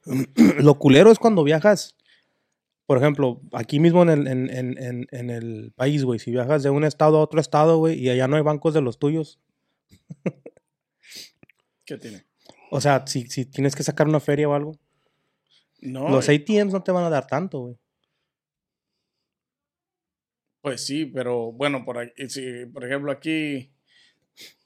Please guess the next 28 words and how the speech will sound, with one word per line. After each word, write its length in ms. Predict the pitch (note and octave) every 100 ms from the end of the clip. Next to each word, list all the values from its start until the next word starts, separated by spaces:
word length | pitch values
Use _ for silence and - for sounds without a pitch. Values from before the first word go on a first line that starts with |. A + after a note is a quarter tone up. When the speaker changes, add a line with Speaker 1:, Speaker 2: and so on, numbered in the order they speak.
| _ _ -
Speaker 2:
el, 300 | C#3+ C#3+ C#3
el 540 | C#3 C#3 C3+ C3 B2+
problema 460 | C3 C3 D3+ F3 E3+
de 60 | C#3+
ahí 200 | D#3+ F3+
es 140 | D#3+
si 160 | C#3+ B2+
el 200 | A#2+ A2+
banco 460 | C3 G3 A3 A#3+
donde 260 | F3+ D3 B2
estabas 440 | A#2+ F3+ G#3+ G#3+ -
quebró, 340 | B2 A2+ E3+
güey. 240 | D3 G2+ - -
Porque 240 | B2 B2
tú, 140 | C3+ B2 - _
eso 160 | C3+ D3+
significa 420 | D#3 D3 B2+ D#3+
que, 140 | D3
que 100 | - A2
tu 160 | A#2+
tarjeta 500 | G#2+ A2 - D#3 E3+ D#3+
de 100 | C3
débito 500 | C#3 E3 F#3 - D3
no 160 | C#3
va 120 | D3+
a 20 | C#3+
funcionar, 720 | C#3+ A#2+ - A2 B2 F#3 E3
güey. 200 | G#2+